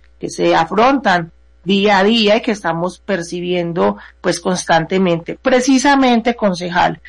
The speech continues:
¿cuál es su percepción sobre la problemática de salud mental que afecta a tantos ciudadanos y qué propuestas se vienen impulsando desde el Consejo de Medellín para apoyar a la población vulnerable?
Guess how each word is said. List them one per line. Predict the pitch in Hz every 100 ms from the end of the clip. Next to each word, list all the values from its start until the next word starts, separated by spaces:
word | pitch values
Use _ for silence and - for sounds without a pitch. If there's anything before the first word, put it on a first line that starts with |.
| - _
¿cuál | 220 233
es | 247
su | 285
percepción | 240 214 185 202 190
sobre | 185 226 240
la | 196 180
problemática | 190 185 180 170 208 208
de | 214
salud | 190 175 170
mental | 180 190 196 202
que | -
afecta | 208 - 208 - -
a | 208
tantos | - 208 202 214
ciudadanos | 190 175 160 165 180 202 202 - - -
y | 220
qué | - 220
propuestas | 220 247 247 254 254 254 269
se | 226
vienen | 190 180 208
impulsando | 226 202 185 175 175 202
desde | 214 190
el |
Consejo | - 180 170 170
de | 214
Medellín | 196 180 175 170 165
para | 214 214
apoyar | - 180 165 180
a |
la | 196
población | - 185 170 170 170
vulnerable? | 196 196 180 220 190 175